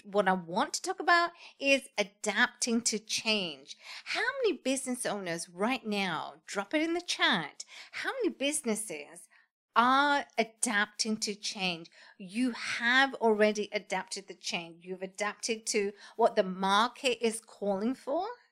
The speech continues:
Are you listening? Is your leadership team listening to what the market wants? What are, how are you evolving in this fast, dynamic business world, in the dynamic marketplace? And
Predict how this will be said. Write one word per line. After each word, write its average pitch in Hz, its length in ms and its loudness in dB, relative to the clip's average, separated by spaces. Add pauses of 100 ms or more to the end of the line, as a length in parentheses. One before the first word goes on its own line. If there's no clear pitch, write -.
(720)
Are 233 60 10
you 233 180 4
listening? 226 720 -2 (240)
Is 226 180 0
your 208 100 4
leadership 214 720 -2 (220)
team 190 540 -2 (880)
listening 262 540 4
to 285 100 2
what 233 200 6
the 208 80 4
market 214 640 2
wants? 180 580 -4 (120)
What 208 360 2 (140)
are, 214 80 2 (100)
how 233 300 0
are 240 80 2
you 220 340 -4
evolving 190 760 2
in 190 200 -10
this 185 380 -8
fast, 196 440 -4 (480)
dynamic 185 1000 2 (1200)
business 220 520 2
world, 151 420 -2
in 196 160 -6
the 185 80 -2
dynamic 185 560 -6
marketplace? 185 1000 -4
And 185 320 -4